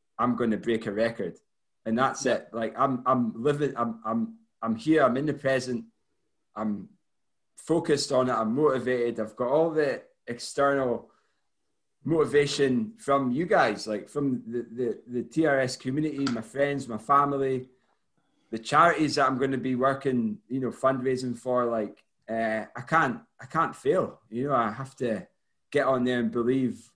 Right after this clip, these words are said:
Speaker 1: I can do it. And, and, and I'm, you know, and that's all that, all those forces just to,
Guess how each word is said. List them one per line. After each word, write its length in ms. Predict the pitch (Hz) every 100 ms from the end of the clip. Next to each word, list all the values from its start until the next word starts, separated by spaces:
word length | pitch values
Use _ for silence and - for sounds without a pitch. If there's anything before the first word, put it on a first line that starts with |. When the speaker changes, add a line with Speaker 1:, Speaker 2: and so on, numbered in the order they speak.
| _
Speaker 1:
I 60 | 127
can 200 | 131 117
do 180 | 123 185
it. 220 | 160 - -
And, 300 | 123 120 113
and, 340 | 123 127 117 113
and 140 | 131 131
I'm, 260 | 127 113 120
you 100 | 160
know, 100 | 143
and 100 | 143
that's 380 | 170 - - - _ _ -
all 200 | 180 220
that, 240 | 208 147 -
all 160 | 208
those 440 | 220 214 135 - -
forces 760 | - 175 196 - 139 95 - - _ _ _ _ _ _ -
just 300 | 170 - -
to, 260 | 101 113